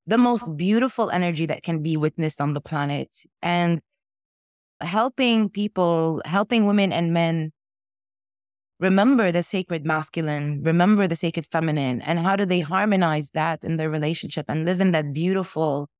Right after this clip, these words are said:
re-, relationship polarity to have a sacred love life is, this is my, like, this is what touches my soul,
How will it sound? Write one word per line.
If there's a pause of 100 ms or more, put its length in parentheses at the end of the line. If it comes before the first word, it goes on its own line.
(320)
re-,
relationship
polarity (420)
to
have
a
sacred
love
life (440)
is, (760)
this
is
my,
like,
this
is
what
touches
my
soul,